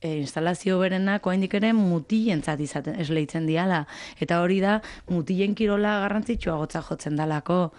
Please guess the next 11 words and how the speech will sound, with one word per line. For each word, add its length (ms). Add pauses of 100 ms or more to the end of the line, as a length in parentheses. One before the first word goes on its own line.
(420)
Kontzienteki, 640 (160)
inkontzienteki, 800
baina 320
praktikan 560
hori 220
gertatzen 440
ari 200
da 160
gaur 240
egun 180
ere. 220